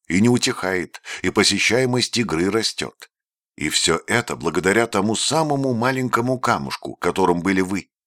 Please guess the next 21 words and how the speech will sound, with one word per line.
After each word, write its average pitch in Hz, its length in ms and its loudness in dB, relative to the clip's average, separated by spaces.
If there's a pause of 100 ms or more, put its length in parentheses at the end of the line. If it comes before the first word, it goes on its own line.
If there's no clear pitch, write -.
(320)
благодушно 80 640 0
сказал 78 400 0
Зимин. 78 360 -2 (520)
"Не 87 160 -2
умаляя 113 520 4
художественных 123 800 2
достоинств 110 720 2
вашей 90 420 2
работы, 131 460 4
должен 123 420 2
заметить, 110 720 0 (120)
что - 240 0
вы 101 140 2
просто 135 320 2
оказались 127 540 2
в 90 60 -2
нужное 107 420 4
время 139 320 2
в 98 60 -2
нужном 117 400 2
месте. 104 480 -4